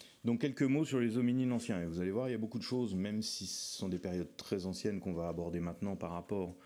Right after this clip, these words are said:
aux périodes relativement récentes de la préhistoire, euh, à laquelle vivait, euh, Homo lusonensis. Il y a beaucoup de points,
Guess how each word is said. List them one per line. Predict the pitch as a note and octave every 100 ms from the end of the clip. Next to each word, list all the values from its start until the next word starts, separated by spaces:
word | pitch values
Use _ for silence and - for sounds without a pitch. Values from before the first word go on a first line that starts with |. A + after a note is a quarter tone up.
| - -
aux | F2+
périodes | F#2+ F2+ E2
relativement | F#2+ F#2 F#2 F2+ F#2
récentes | F2 F2+ G2+ F#2+
de |
la | D#2+
préhistoire, | D#2+ - E2+ - G2+ F#2 F2+ - - _ _ _ _ -
euh, | G2 E2 E2+
à |
laquelle | F2+ F2+ F#2+
vivait, | F2 F2+ E2+ F#2
euh, | F2 E2+ F2+
Homo | F#2+ F2+
lusonensis. | E2+ - F2 F2+ C#3 - - - - - G#2+
Il |
y |
a |
beaucoup | G#2+ A#2+ C3+
de | A#2
points, | A#2 - B2+ B2 C#3+